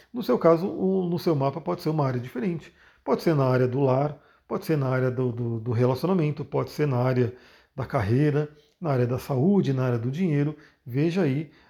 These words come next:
aonde que Vênus vai afetar o seu mapa, que você pode ter uma noção melhor de como você pode se preparar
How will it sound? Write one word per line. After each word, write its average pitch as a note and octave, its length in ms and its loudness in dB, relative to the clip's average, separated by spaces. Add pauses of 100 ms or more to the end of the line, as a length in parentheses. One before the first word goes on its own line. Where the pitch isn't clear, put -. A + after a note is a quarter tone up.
aonde D3 360 0
que D#3 120 -4
Vênus C3 320 -2
vai B2 340 -2 (260)
afetar D3+ 380 -2
o B2+ 60 0
seu F3 160 -4
mapa, C3 380 -2 (280)
que A3+ 100 -10
você G3+ 200 -2
pode D3+ 260 -2
ter D#3 80 -4
uma D3 120 0
noção D3+ 280 -2
melhor C#3 260 2
de C#3 80 -4
como D#3+ 220 -4
você D#3+ 120 -6
pode D3+ 240 -4
se F3+ 100 -8
preparar C#3+ 600 -2